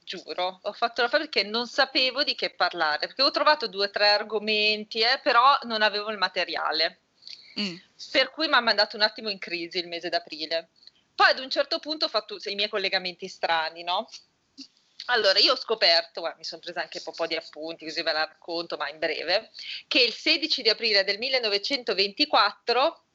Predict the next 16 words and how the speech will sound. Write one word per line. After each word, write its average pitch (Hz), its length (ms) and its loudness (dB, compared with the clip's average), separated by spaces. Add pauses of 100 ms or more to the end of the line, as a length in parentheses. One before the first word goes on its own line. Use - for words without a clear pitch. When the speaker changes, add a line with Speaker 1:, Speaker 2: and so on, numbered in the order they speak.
(140)
Speaker 2:
Mm. 185 280 -4
Speaker 1:
è 247 100 -2
stata 233 400 2
fondata 233 600 0
la 220 100 2
Metro-Goldwyn-Mayer, 175 1400 -6
la 226 120 2
casa 180 220 -8
di 170 120 -8
produzione 175 540 -6
cinematografica, 151 1080 -4 (320)
quella 285 200 4
del 233 160 2
leone 214 340 -2
che 208 140 -4
ruggisce. 160 720 -8